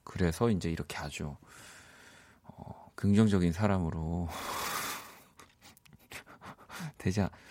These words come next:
안 되겠다. 이하님이 "긍정적이시네요. 세상 부럽다. 뭔가 여유도 느껴지는 것 같고, 쿨한,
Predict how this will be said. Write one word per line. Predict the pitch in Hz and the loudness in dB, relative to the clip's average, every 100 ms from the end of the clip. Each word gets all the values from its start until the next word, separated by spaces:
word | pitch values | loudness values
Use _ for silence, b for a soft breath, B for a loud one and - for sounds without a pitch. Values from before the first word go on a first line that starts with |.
| B B B B - - | B B B B -10 2
안 | 82 | 4
되겠다. | 82 78 - - - B B B B B 104 | 4 0 -4 -10 -10 B B B B B 12
이하님이 | 123 127 120 143 | 12 12 12 10
"긍정적이시네요. | - 131 160 147 139 127 117 101 117 | 10 10 12 12 10 8 8 10 10
세상 | 117 139 151 | 8 6 4
부럽다. | - 110 107 - 92 95 | 6 4 6 6 6 8
뭔가 | 92 104 107 | 6 8 8
여유도 | 98 135 143 143 | 10 8 8 8
느껴지는 | 110 104 139 127 120 | 8 8 8 8 8
것 | 123 | 6
같고, | 151 95 - 82 80 | 4 2 0 -2 -2
쿨한, | - 143 | 0 0